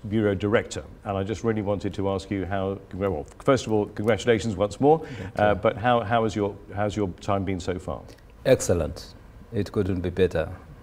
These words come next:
Speaker 2: I think, uh, we are trying to innovate as much as we can. Uh, we are getting great response from the membership because we are member-driven.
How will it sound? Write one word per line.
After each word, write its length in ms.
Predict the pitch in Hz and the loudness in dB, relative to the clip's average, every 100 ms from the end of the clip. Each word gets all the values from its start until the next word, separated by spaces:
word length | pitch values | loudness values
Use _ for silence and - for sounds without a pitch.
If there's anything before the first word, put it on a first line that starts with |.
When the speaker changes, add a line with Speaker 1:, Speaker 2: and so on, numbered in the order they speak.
| - | -6
Speaker 2:
I 100 | 92 | -4
think, 460 | 87 107 98 95 120 | 2 2 2 0 2
uh, 480 | 104 90 87 87 82 | 4 4 4 4 2
we 240 | 85 95 | 0 2
are 100 | 85 | 0
trying 300 | - 98 92 | 0 0 0
to 380 | 90 90 87 85 - | -2 -4 -4 -4 -2
innovate 640 | 104 82 92 139 - - - - | -2 0 0 0 -2 -10 -12 -10
as 160 | 82 | -4
much 260 | 87 95 - | -2 -2 -4
as 160 | 87 | -6
we 140 | 95 101 | -4 -4
can. 320 | - 104 113 - - - - - | -2 -2 -4 -10 -18 -20 -20 -6
Uh, 440 | - 98 87 90 85 | 0 2 4 2 2
we 140 | 92 | 2
are 120 | 90 87 | 0 2
getting 400 | 95 87 95 90 | 0 0 0 0
great 260 | 95 92 | 2 0
response 480 | 95 82 - 95 90 | 0 -4 -2 -2 -2
from 180 | - 90 | -2 -2
the 100 | 82 | 0
membership 520 | 80 104 104 101 95 | 0 2 2 2 0
because 280 | 90 95 90 | -2 -2 -2
we 100 | 90 | -2
are 60 | 82 | 0
member-driven. 760 | 101 95 90 104 95 104 101 | 0 2 2 2 2 2 0